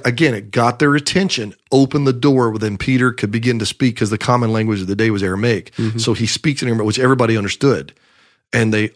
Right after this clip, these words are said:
Speaker 1: and he, he preaches the gospel. Isn't that cool?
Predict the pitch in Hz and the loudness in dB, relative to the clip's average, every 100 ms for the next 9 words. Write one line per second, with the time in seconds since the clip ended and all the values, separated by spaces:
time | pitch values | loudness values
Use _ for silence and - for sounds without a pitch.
0 | _ 110 104 104 - 113 104 - 151 - | _ -4 -2 -4 -4 -4 -2 2 2 2
1 | 117 123 120 113 110 - 71 - _ _ | -2 -2 0 0 -2 -8 -16 -18 _ _
2 | _ _ _ _ _ _ _ 127 160 196 | _ _ _ _ _ _ _ 2 2 2
3 | - 202 220 | 4 4 4